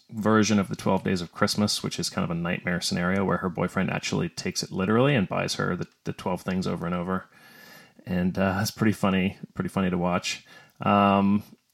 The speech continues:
Brunner and White, uh, White sixty-four, two different agencies, um, kind of s-, did parodies of the self-driving car phenomenon lately, and they, they both imagined, uh, S-,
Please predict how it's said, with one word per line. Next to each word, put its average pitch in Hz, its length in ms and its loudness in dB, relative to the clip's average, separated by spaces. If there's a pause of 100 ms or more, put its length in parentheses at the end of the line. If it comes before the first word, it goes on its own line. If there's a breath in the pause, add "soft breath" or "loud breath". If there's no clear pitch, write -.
(220)
Brunner 147 560 6
and 113 360 4
White, 127 220 6 (280)
uh, 98 160 -2
White 117 260 0
sixty-four, 117 600 0
two 127 160 -2
different 110 240 0
agencies, 104 680 0
um, 92 440 -2
kind 98 180 -2
of 90 140 -4
s-, - 220 -6
did 107 320 -8
parodies 104 420 2
of 92 120 -4
the 98 140 -2
self-driving 98 560 0
car 98 440 0 (100)
phenomenon 107 480 -2
lately, 110 280 0
and 104 120 2
they, 92 280 -2
they 98 220 -8 (160)
both 95 240 -4
imagined, 92 540 -2
uh, 90 260 -2 (600 loud breath)
S-, - 120 -6